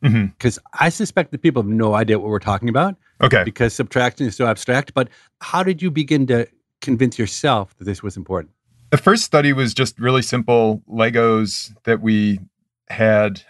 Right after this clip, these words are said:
Speaker 1: out in front of passersby on the university campus. And so we said, "Okay, here's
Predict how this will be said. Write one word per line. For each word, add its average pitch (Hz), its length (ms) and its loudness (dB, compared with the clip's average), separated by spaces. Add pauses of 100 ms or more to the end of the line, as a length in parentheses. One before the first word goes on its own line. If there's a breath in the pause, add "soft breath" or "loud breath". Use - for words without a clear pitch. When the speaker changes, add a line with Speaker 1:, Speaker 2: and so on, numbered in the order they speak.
(100)
Speaker 1:
out 104 180 -2
in 101 140 -2
front 107 200 -2
of 101 320 -4
passersby 104 640 0
on 98 120 -2
the 95 80 0
university 98 580 -2
campus. 92 600 -10
And 87 240 -10
so 90 200 -8
we 90 100 -8
said, 92 380 -4 (520 soft breath)
"Okay, 123 600 0
here's 110 320 -2